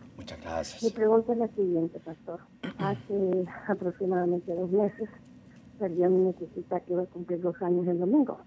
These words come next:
Speaker 1: ¿Perdón?
Speaker 2: Yo la
Speaker 1: ¿Hace dos
Speaker 2: agradezco a
Speaker 1: meses?
Speaker 2: Dios. <clears throat> Hace dos meses perdí una nieta.
Speaker 1: Una nieta.
Speaker 2: Eh, sí, yo sé que está, que es una presencia del Señor.
Speaker 1: Sí.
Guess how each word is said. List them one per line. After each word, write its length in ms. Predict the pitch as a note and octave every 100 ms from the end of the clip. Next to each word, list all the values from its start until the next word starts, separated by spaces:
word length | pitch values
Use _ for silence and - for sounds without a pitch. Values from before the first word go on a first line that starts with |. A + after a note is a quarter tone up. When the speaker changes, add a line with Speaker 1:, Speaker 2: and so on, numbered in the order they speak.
| - - - - -
Speaker 1:
¿Perdón? 340 | - G2+ D3 G#3+
Speaker 2:
Yo 80 | F#3+
la 120 | F3+
Speaker 1:
¿Hace 100 | F3+
dos 80 | F3
Speaker 2:
agradezco 240 | D3+ E3+
a 40 | E3+
Speaker 1:
meses? 280 | E3+ F3+ - - - -
Speaker 2:
Dios. 340 | - - G#3 F#3+
<clears throat> 120 | - -
Hace 240 | G#3+ A#3+
dos 120 | A3
meses 280 | A3 A3+ A#3+
perdí 240 | B3 G3
una 180 | G#3 G#3+
nieta. 340 | G3+ G#3 G#3 D#4 - _ - - - -
Speaker 1:
Una 160 | G#2+
nieta. 400 | G#2 G#2+ G2 - - -
Speaker 2:
Eh, 360 | F#3+ F3+ F3 E3+ - - - - - -
sí, 260 | A3+ F3+ F#3
yo 60 |
sé 160 | F3 G3+
que 100 | G3
está, 500 | F#3 F#3 F#3 F3 - -
que 60 |
es 60 | F3
una 100 | F3+
presencia 420 | F#3 F3+ F#3 F3+
del 160 | F3+ F3+
Señor. 340 | F3+ G3+ C4+ C#4 - - - - -
Speaker 1:
Sí. 240 | - -